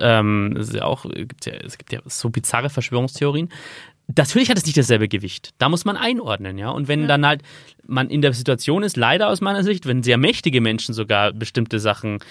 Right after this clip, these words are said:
Speaker 1: bestimmte diese Verschwörungsmythen, ähm, verbreiten, ja, und in dem Kli-, und zum Beispiel daran glauben, dass der Klimawandel, äh, nicht real ist, dann muss man natürlich darüber berichten, aber man muss es immer wieder einordnen,
Speaker 2: Mhm.
Speaker 1: ja, was, was, was, was, was gerade passiert und, und wie das,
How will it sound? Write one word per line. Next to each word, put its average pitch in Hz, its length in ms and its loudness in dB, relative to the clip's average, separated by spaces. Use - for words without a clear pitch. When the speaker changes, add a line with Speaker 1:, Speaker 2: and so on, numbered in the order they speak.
Speaker 1:
bestimmte 117 340 0
diese 113 200 -2
Verschwörungsmythen, 123 1120 0
ähm, 107 560 -2
verbreiten, 117 720 0
ja, 113 160 0
und 110 100 0
in 104 140 -4
dem 107 140 -4
Kli-, - 180 -12
und 104 160 -6
zum - 100 -10
Beispiel - 200 -6
daran 107 180 -4
glauben, 107 280 0
dass 107 80 -4
der 120 100 -4
Klimawandel, 107 540 -2
äh, - 240 -6
nicht 160 340 -4
real 98 300 0
ist, 160 200 -4
dann 131 140 8
muss 165 140 8
man 175 60 8
natürlich 131 180 4
darüber 117 180 6
berichten, 160 720 4
aber 123 140 -2
man 139 80 4
muss 147 160 2
es 151 80 -6
immer 170 220 4
wieder 170 180 2
einordnen, 220 640 0
Speaker 2:
Mhm. 208 80 0
Speaker 1:
ja, 139 200 0
was, 135 300 -2
was, 139 240 -6
was, - 240 -6
was, 135 180 -4
was 127 140 -4
gerade 127 320 2
passiert - 560 0
und, 117 240 0
und 120 140 0
wie 127 100 -6
das, 127 300 0